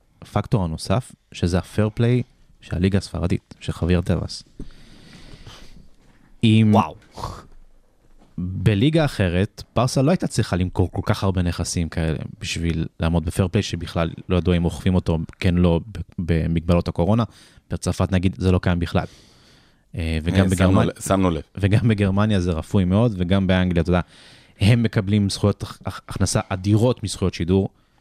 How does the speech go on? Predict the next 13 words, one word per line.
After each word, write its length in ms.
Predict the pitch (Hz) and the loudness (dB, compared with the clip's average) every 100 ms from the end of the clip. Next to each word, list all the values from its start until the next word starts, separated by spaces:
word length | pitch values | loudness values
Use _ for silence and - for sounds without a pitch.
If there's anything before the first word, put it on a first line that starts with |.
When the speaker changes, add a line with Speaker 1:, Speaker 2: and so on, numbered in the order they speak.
| _ _ _ _ - | _ _ _ _ -8
Speaker 1:
אה, 40 | 90 82 80 80 78 78 | -4 0 0 0 0 -2
שככה 340 | 76 - - 92 | -4 -4 -2 0
לא 80 | |
צריכים 340 | 90 90 110 92 | 0 2 2 0
את 60 | |
זה. 80 | 76 92 _ _ _ _ _ _ _ _ | -2 -10 _ _ _ _ _ _ _ _
אה, 40 | 92 82 80 80 80 82 - _ _ - | -4 0 0 0 0 -2 -6 _ _ -2
ברסה 240 | 107 - | -2 -2
עשתה 220 | 101 117 | -2 -2
את 60 | 127 | 0
זה 120 | 139 | -2
בגלל 720 | 92 92 85 95 92 113 131 | -4 -4 2 4 4 2 2
הפייר 320 | 85 - 104 | 0 0 -2